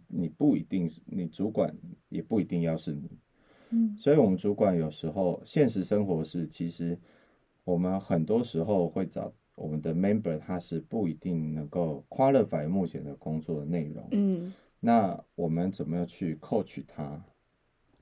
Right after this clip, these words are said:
Speaker 1: 我不会，我不，我比较少骂 member，我不会用骂这个字，但是我会，我，我会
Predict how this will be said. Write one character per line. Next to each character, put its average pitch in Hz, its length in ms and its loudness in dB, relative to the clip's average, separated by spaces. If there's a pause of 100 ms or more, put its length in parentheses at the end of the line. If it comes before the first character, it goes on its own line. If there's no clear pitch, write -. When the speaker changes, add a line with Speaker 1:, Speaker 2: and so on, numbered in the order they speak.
(320)
Speaker 1:
我 101 100 -2
不 101 160 2
会， 113 80 4 (140)
我 107 80 0
不， - 200 -12
我 - 140 2
比 - 180 -6
较 104 160 0
少 - 460 -10 (140)
骂 80 260 -4
member， 73 420 -10
我 82 140 -6
不 98 100 -4
会 110 120 4
用 104 120 4
骂 98 600 2
这 92 100 -4
个 76 140 -6
字， 73 260 -12 (720)
但 123 160 0
是 120 120 -2
我 95 260 -2
会， 104 640 2 (460)
我， 82 280 -2 (300)
我 87 120 -4
会 98 540 2